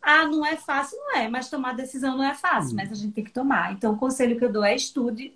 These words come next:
Speaker 1: muito o seu negócio e seja o melhor que você puder ser pro seu cliente na sua área. Então, eu não vou dizer que eu sou a melhor em marketing digital, mas eu posso dizer que eu sou muito boa. Eu posso dizer que eu trago resultados nos meus
Speaker 2: Perfeito.
Speaker 1: clientes, que todos os meus projetos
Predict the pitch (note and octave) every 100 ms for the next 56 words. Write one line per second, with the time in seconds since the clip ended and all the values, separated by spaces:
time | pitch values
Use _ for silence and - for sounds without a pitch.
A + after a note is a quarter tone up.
0 | C4 A3+ B3+ - - D4+ C#4 G#3 F#3 F#3+
1 | - - - - B3+ - B3 B3 C4+ C4+
2 | - B3 B3+ D#4+ D4 A3+ A#3 D4+ - C4+
3 | C#4 C#4 C#4 A#3+ B3 C4 B3 A3 A3 B3+
4 | A#3 B3+ A3 A3 A3+ A3+ C4+ D4 A#3 F3
5 | F3+ - _ _ A#3 A3+ A#3+ B3+ C4 D4
6 | D4 B3 C4+ C#4 - C4+ B3 D4 D4 A#3
7 | A#3 - A#3+ A#3 A3+ B3+ B3 A#3 C#4+ A#3
8 | F#3 F3+ G#3 A3 A3 G#3+ G3+ G#3 A3 B3
9 | A3 G#3+ A#3 C#4 F3 E3 _ _ _ -
10 | G#3+ A3+ A3 A#3+ G#3 A3 A3 A#3 G#3+ G#3
11 | G#3 G3+ A3+ - - G#3+ G#3+ A3+ A3 -
12 | D4+ D4 A3 G#3+ - C4 A#3+ A#3+ C#4 B3+
13 | B3+ B3+ C4 B3+ A3+ G3+ A3 - -